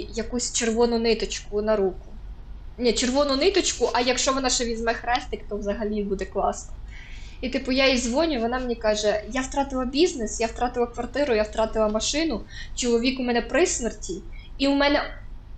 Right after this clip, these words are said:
ось на карточці залишилось останні триста гривень, і я хочу купити оцю, е, червону,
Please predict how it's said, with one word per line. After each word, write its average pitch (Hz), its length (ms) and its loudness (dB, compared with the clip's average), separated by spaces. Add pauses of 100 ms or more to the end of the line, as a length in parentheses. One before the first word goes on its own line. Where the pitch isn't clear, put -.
ось - 200 0
на 262 80 2
карточці 277 520 0
залишилось 247 520 2
останні 269 380 0
триста 254 320 -2
гривень, 294 360 4
і 240 40 2
я 233 80 4
хочу - 320 -4
купити 269 280 -4
оцю, 240 600 4
е, 202 240 4
червону, 240 800 4